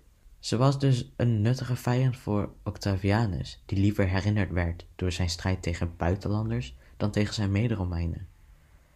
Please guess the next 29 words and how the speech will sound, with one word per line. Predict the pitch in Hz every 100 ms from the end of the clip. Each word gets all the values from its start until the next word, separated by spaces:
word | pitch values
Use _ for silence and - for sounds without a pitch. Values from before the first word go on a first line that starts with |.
| - - - - 87
Deze | 107 -
officiële | 123 127 - 101 107 127
Romeinse | 104 95 92 101 101 87
versie | - 92 107 - 127 135 - - -
van | - 107
een | 104
roofzuchtige | 95 104 113 - - 127 - 110 -
en | - 90
immorele | 95 107 107 113 127 120
Cleopatra | - 90 92 98 123 - 127 135 - - - -
ging | - - 123
over | 117 131 127
in | 120
de | 90
westerse | 95 101 - -
cultuur, | 87 85 80 101 90 80 - - -
waar | - 98
het | 104
in | -
de | 113
loop | 107 107 107 -
van | 127 127
de | 113
jaren | 95 95 110 131 - - -
opnieuw | - 104 120
werd | 127
verteld | - - 85 87 107 -
en | 98 98
hergeïnterpreteerd, | 98 110 - - 98 - - 82 - 85 117 139